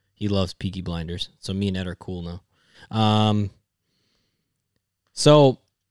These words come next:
personally, personally, it was usually, it, uh, oh God,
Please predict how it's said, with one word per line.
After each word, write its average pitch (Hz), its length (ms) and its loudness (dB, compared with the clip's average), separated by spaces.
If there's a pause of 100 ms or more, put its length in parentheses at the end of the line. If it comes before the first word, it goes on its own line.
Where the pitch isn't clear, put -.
(1000)
personally, 196 720 0 (1500)
personally, 95 920 -4 (1500)
it 120 60 -2
was 113 220 2
usually, 143 720 4 (260)
it, 104 160 -14 (120)
uh, 95 400 -10
oh 92 260 -10
God, 95 300 -4